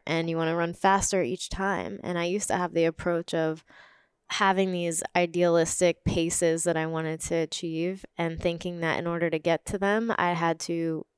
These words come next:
run a lot. And I think the biggest shift that has helped me is realizing that kind of the less I run, the better I run,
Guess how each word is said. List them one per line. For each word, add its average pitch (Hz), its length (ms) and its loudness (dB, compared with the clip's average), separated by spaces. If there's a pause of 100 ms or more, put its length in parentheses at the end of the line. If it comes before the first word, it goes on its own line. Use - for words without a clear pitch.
(160)
run 151 480 2 (540)
a 170 100 4
lot. - 300 2 (760)
And 160 520 2 (120)
I 170 60 2
think 165 200 -2
the 160 80 0
biggest 160 420 2
shift - 560 0 (280)
that 160 340 2
has 160 220 -6
helped 170 240 2
me 160 340 -2
is 165 180 -4
realizing 156 580 -2
that 151 280 -4 (600)
kind 233 140 -2
of 285 80 0
the 170 140 8
less 151 440 2
I 233 140 4
run, 254 460 2
the 202 100 4
better 160 500 4
I - 40 -4
run, 107 460 -4